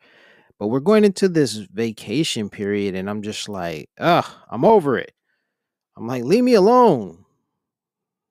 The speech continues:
Start this holiday already."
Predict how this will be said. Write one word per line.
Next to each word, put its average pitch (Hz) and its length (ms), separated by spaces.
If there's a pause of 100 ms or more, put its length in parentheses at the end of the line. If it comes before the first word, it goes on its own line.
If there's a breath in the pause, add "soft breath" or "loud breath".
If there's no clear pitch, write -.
(540)
Start 185 340
this - 600
holiday 156 520
already." 98 640